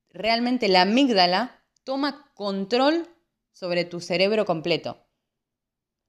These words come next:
Dice, cuando estamos expuestos a un estímulo aterrador, la información sobre este estímulo se envía inmediatamente a la amígdala,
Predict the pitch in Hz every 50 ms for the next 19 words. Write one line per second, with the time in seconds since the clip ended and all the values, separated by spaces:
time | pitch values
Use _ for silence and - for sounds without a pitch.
0 | _ _ _ _ _ _ _ _ _ - 190 185 180 - - 180 170 180 185 180
1 | - - 285 294 320 302 - 254 - - - _ - 285 262 - - - - 160
2 | 160 185 - - - - 185 208 233 247 226 196 - - - 262 254 226 196 175
3 | 170 165 151 - - 156 151 147 - 160 151 151 156 151 165 208 226 208 202 220
4 | 226 - _ _ _ _ _ _ 180 196 202 202 202 202 - 214 208 208 208 202
5 | 202 196 - - 349 359 349 349 - 190 190 214 240 - - 226 - - - 254
6 | 240 214 185 180 180 180 180 - - 208 208 220 233 240 302 339 320 277 240 196
7 | 190 214 220 220 220 220 220 220 226 226 - 208 180 165 156 160 151 151 143 139
8 | 139 135 127 - _